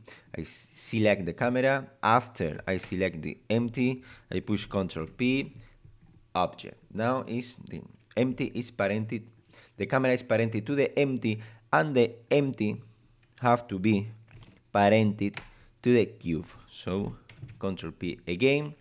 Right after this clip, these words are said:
So now if I move the empty, I move the camera. If I move the cube, I move everything.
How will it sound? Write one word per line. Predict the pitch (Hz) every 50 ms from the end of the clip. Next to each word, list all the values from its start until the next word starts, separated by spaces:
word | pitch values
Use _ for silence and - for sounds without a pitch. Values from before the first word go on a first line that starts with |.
| _ _ _ - - - - - _ _ _ _
So | - - - - 113 104
now | 101 107 117 117 104 - - -
if | - 87 - -
I | 87 82
move | 85 92 107 107 107 110 -
the | - - 82 - - _ _
empty, | 104 117 127 127 127 - 139 143 156 - -
I | 80
move | 82 78 78 78 73
the | 82 82
camera. | - 127 123 123 123 123 127 127 117
If | - - -
I | 117
move | 113 120 135 135 - -
the | - 101
cube, | 101 - 123 127 123 123 - - -
I | - 92
move | 92 92 95 98 98 - - _ _ _ _ _ _ _ _ _ _ _ - - - - _
everything. | 92 85 73 58 50 - - - -